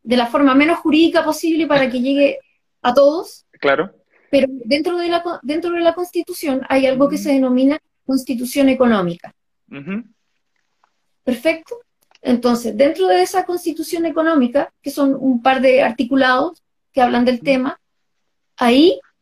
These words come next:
Speaker 1: es donde hay que poner el cascabel al gato.
Speaker 2: Ujú. Perfecto. Eh,
Speaker 1: Precisamente porque
Speaker 2: eh,
Speaker 1: ahí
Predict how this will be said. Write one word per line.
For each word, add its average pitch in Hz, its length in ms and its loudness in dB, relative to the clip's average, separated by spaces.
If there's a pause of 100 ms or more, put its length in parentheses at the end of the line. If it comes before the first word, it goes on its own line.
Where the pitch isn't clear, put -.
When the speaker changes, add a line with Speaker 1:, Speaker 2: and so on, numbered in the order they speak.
(140)
Speaker 1:
es 285 100 0
donde 254 380 2 (560)
hay 233 160 -2
que 233 100 -2
poner 226 380 -2
el 220 100 -6
cascabel 214 460 -2
al 185 140 2
gato. - 280 -4 (440)
Speaker 2:
Ujú. 120 280 -20 (1040)
Perfecto. 110 480 -12 (560)
Eh, 135 160 2
Speaker 1:
Precisamente 240 720 0
porque 240 300 -4
Speaker 2:
eh, 247 140 4
Speaker 1:
ahí 262 300 4